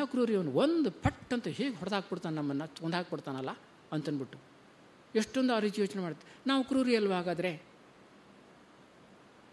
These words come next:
ಯಾರು, ಯಾರು ಹಾಗಾದ್ರೆ ನಿಜವಾಗಿರ್ತಕ್ಕಂಥ ಒಳ್ಳೆಯವರು ಕೆಟ್ಟವರು ಯಾರು? ನಾವು ಪ್ರಕೃತಿ, ಪ್ರಾಕೃತಿಕ ಏನೋ ಕೆಲಾಮಿಟೀಸ್ ಅಂತ ಹೇಳ್ತೀವಲ್ಲ, ನ್ಯಾಚುರಲ್ ಕೆಲಾಮಿಟೀಸ್, ಎಂಥ ಕೆಟ್ಟದ್ದಪ್ಪ ಅದು.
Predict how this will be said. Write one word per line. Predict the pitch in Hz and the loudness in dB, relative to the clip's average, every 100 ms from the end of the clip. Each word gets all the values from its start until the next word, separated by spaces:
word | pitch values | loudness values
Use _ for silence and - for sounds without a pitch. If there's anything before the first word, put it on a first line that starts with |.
| - | -2
ಯಾರು, | 240 294 285 208 | 2 4 4 2
ಯಾರು | 214 247 247 | 0 2 2
ಹಾಗಾದ್ರೆ | 214 226 202 | 4 2 2
ನಿಜವಾಗಿರ್ತಕ್ಕಂಥ | 202 233 226 214 202 196 196 | 2 2 4 0 -2 -2 0
ಒಳ್ಳೆಯವರು | 185 170 190 190 | 2 4 4 2
ಕೆಟ್ಟವರು | 180 165 180 160 | -2 -4 -2 -2
ಯಾರು? | 147 180 160 156 - - - - - - - - - - - - | 0 0 -2 -6 -16 -20 -20 -20 -20 -20 -20 -20 -20 -20 -10 0
ನಾವು | 247 | 2
ಪ್ರಕೃತಿ, | 226 220 247 226 220 | 2 4 4 4 0
ಪ್ರಾಕೃತಿಕ | 190 196 214 240 262 233 202 160 - - - | 2 2 2 0 -2 4 4 4 -8 -18 -4
ಏನೋ | 190 190 | 0 0
ಕೆಲಾಮಿಟೀಸ್ | - - 175 202 196 185 165 | -2 0 4 4 4 0 0
ಅಂತ | 160 | -2
ಹೇಳ್ತೀವಲ್ಲ, | 151 135 135 120 185 226 190 | -2 -4 -4 -4 -2 -2 -4
ನ್ಯಾಚುರಲ್ | 156 160 170 156 | -4 -2 -2 -4
ಕೆಲಾಮಿಟೀಸ್, | 147 151 160 143 127 - 135 | -2 -2 -2 -4 -8 -8 -6
ಎಂಥ | 160 160 | -6 -4
ಕೆಟ್ಟದ್ದಪ್ಪ | 196 185 160 165 151 147 | -6 -6 -6 -4 -6 -6
ಅದು. | 127 117 | -6 -8